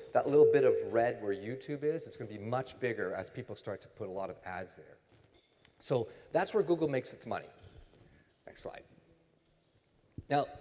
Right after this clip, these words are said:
how did Google build this franchise?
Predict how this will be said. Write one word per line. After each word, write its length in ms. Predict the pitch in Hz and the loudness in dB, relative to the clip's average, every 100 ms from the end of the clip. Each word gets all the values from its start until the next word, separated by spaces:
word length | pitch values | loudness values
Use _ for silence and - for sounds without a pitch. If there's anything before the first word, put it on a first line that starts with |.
| - - _ | -20 -20 _
how 580 | - - 202 233 196 196 | -6 -4 -2 -2 2 2
did 220 | 190 151 | 2 0
Google 320 | 143 151 175 | 0 2 0
build 360 | 120 131 127 139 | 2 0 0 -2
this 140 | 190 | -4
franchise? 840 | - 254 294 - 117 76 - - | -4 -4 -4 -2 -2 -2 -10 -16